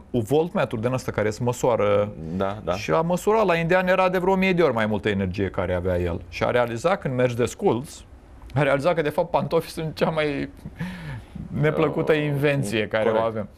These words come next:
Speaker 1: Și a realizat că c-, când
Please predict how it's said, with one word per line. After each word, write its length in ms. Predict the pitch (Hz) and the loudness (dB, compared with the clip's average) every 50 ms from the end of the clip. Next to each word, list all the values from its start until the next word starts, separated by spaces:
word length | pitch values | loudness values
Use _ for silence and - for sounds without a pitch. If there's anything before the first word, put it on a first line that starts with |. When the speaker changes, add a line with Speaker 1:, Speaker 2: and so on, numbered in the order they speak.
| - - - - - - - - | -20 -20 -20 -20 -20 -20 -20 -20
Speaker 1:
Și 280 | - - - - - 139 | -18 -14 -12 -6 -2 -2
a 320 | 139 139 135 135 131 131 | 0 2 2 2 2 4
realizat 480 | 127 127 127 127 127 127 127 - 135 - | 4 2 2 2 0 -2 -2 -2 -2 0
că 100 | - 151 | -2 -2
c-, 280 | 131 104 98 - - - 113 104 - - - - - - | -2 -2 -4 -8 -8 -6 -6 -6 -6 -8 -14 -18 -16 -10
când 240 | - - 117 113 104 | -6 -4 -4 -4 -4